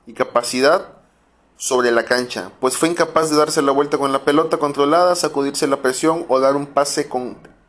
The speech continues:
atino durante los primeros cuarenta y cinco minutos.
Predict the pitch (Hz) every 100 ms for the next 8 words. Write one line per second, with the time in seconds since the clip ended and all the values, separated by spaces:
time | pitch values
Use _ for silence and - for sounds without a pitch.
0 | _ _ 110 110 117 107 92 90 - -
1 | _ 117 117 117 117 113 113 110 120 135
2 | - - 113 110 107 104 123 127 139 -
3 | - 107 107 107 104 87 -